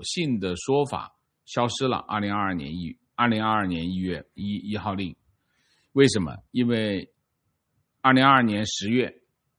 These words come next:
召开中共二十大，啊，就不挑衅了。啊，但是最特别的是，二十大召开结束之后，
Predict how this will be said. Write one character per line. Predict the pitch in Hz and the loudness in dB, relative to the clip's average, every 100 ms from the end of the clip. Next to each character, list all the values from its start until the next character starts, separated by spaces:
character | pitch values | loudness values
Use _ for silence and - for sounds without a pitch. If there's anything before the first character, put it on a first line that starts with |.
| _ _ - | _ _ -8
召 | 104 | -6
开 | 95 98 | -4 -6
中 | 90 98 | -6 -6
共 | 95 | -4
二 | 90 | -4
十 | 85 85 | -8 -10
大， | 90 - _ _ _ _ - _ _ | -12 -12 _ _ _ _ -20 _ _
啊， | - - - _ | -20 -20 -20 _
就 | - | -6
不 | 107 | -2
挑 | 107 104 78 | -2 -4 -4
衅 | 117 101 | -2 -2
了。 | 71 - _ | -6 -14 _
啊， | - _ _ _ _ _ _ - | -20 _ _ _ _ _ _ 2
但 | 185 156 | 4 4
是 | 147 | 0
最 | 214 | 0
特 | 151 170 151 | 2 2 4
别 | 123 | 4
的 | 123 127 | 4 0
是， | 131 110 - | 0 -2 2
二 | 170 147 | 2 2
十 | - | 4
大 | 147 131 | 4 6
召 | 151 147 135 | 4 4 0
开 | 139 143 143 | 2 2 2
结 | - 113 | 2 0
束 | 123 160 127 | 0 0 -4
之 | - 147 | -2 -2
后， | 135 175 113 | 0 0 0